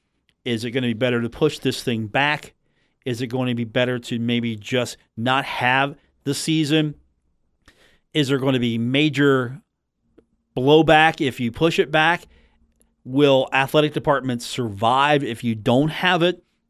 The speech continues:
They're all issues that need to be resolved. Because it's just easy for anyone to say, "Hey, just don't have this thing. No, forget this. Don't have it." When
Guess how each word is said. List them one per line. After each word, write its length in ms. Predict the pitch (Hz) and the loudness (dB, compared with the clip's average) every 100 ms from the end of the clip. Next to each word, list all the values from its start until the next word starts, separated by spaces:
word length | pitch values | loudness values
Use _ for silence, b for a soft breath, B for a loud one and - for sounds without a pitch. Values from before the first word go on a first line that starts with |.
| - | -14
They're 280 | 117 117 113 - | -6 -4 -4 -4
all 520 | 139 147 151 160 165 - _ - | 0 4 4 2 -2 -8 _ -4
issues 500 | 151 147 160 151 139 | -2 0 2 2 2
that 280 | 135 123 120 | 2 2 2
need 160 | 127 127 | -2 0
to 60 | |
be 120 | 131 | 0
resolved. 640 | 127 135 143 170 123 117 - _ _ _ _ _ | 0 2 4 6 4 0 -8 _ _ _ _ _
Because 280 | 107 147 139 | -8 -4 -2
it's 100 | 156 | -2
just 140 | 202 | -2
easy 280 | 220 240 214 | 2 2 2
for 160 | 208 190 | 2 2
anyone 380 | 220 214 180 160 | 2 2 2 2
to 60 | |
say, 180 | 147 175 | 0 2
"Hey, 280 | 185 190 165 | 4 2 0
just 320 | 160 185 - | -2 -6 0
don't 220 | 220 254 | 6 6
have 340 | 196 190 220 175 | 6 4 4 6
this 260 | - 120 | 2 2
thing. 320 | - 104 78 76 _ _ _ _ _ | -4 -6 -6 -16 _ _ _ _ _
No, 400 | 151 190 180 180 - | 0 4 6 4 0
forget 460 | - 156 156 220 - | -8 0 4 4 4
this. 280 | 147 180 - | 2 2 -2
Don't 500 | 170 170 196 196 185 | -2 0 2 2 2
have 300 | 170 156 123 | 0 2 0
it." 160 | - _ _ _ _ _ _ _ _ - | -6 _ _ _ _ _ _ _ _ 0
When 520 | 143 151 147 139 | 4 6 6 2